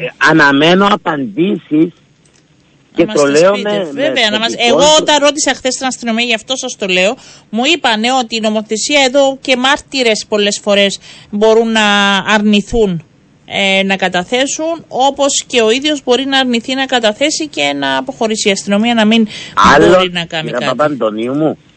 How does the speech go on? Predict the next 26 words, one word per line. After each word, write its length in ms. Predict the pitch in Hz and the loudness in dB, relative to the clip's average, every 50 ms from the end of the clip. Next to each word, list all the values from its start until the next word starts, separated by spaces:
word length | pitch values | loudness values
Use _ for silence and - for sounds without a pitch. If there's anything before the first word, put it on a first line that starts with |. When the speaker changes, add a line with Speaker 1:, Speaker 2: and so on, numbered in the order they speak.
| _ _ - | _ _ -6
Speaker 1:
άλλο 400 | 98 104 113 123 131 139 151 160 | -2 0 2 4 4 6 4 4
να 200 | 160 151 143 139 | 4 2 2 2
αρνηθείς, 600 | 135 123 123 113 113 110 104 87 - - 113 107 90 78 82 | 2 2 0 -2 -2 -2 -4 -4 -6 -6 -6 -6 -6 -6 -6
δικαιούσε 760 | 95 113 107 - - 110 107 113 127 139 - - - 147 151 | -4 -4 -4 -2 0 0 2 2 0 0 -2 -2 0 0 0
δια 260 | 143 135 151 147 139 | 2 4 4 2 2
της 180 | 113 139 143 127 _ _ _ | 2 -4 -10 -10 _ _ _
σιωπής. 440 | - 135 101 90 78 - 92 85 - - | -2 -2 -2 -2 -2 -6 -8 -8 -8 -8
Speaker 2:
Ε, 80 | - - | -12 -14
ναι. 160 | - 240 220 | -8 -4 -2
Speaker 1:
Το 80 | - 131 | 0 0
δέχομαι. 480 | 147 170 147 - - 76 69 67 127 - | 0 0 -2 -4 -6 -10 -10 -8 -6 -6
Speaker 2:
Ε, 40 | 240 | -6
αυτό 260 | 240 - - - 294 | -6 -6 -6 -4 -2
έκανε. 320 | 262 220 170 151 147 139 | 0 0 -2 -4 -6 -4
Speaker 1:
Να 60 | - 123 | -2 -2
έχει 240 | 120 - - - - - | 0 0 0 -2 0 2
σιωπή. 380 | - 156 123 95 - - - _ _ _ _ _ _ - - _ _ _ _ | 2 2 2 2 0 -4 -4 _ _ _ _ _ _ -20 -20 _ _ _ _
Όμως, 600 | - 104 110 120 127 135 127 120 117 113 - - _ _ _ _ _ _ - | 0 2 2 2 4 4 2 2 2 0 -4 -12 _ _ _ _ _ _ -6
για 220 | 95 101 104 98 - - | -2 -2 0 -2 -2 -2
κάποιον 560 | 107 107 110 - _ - 139 131 131 127 117 | -2 -2 -2 -2 _ 0 0 0 0 0 -4
που 300 | 123 131 131 117 104 - - | -4 -2 -2 -2 -2 -4 -4
έχει 360 | 92 104 107 - - - 123 | -6 -6 -6 -6 -4 -4 -4
γίνει 440 | 113 101 104 117 123 127 135 135 113 | -2 -2 0 0 2 2 4 2 2
απόπειρα 640 | 98 - - 104 104 98 - 127 127 123 113 95 82 - | 0 -2 0 -2 -2 0 0 0 0 2 2 0 -2 -4
φόνου, 500 | - - 101 101 104 98 92 90 92 95 _ _ _ _ _ _ _ _ _ _ _ _ _ _ _ _ _ _ _ _ _ _ _ _ _ _ _ _ _ _ _ _ _ _ _ - _ _ _ _ _ _ | -2 0 2 2 2 2 0 -4 -4 -6 _ _ _ _ _ _ _ _ _ _ _ _ _ _ _ _ _ _ _ _ _ _ _ _ _ _ _ _ _ _ _ _ _ _ _ -20 _ _ _ _ _ _
Ε, 100 | - - | 0 2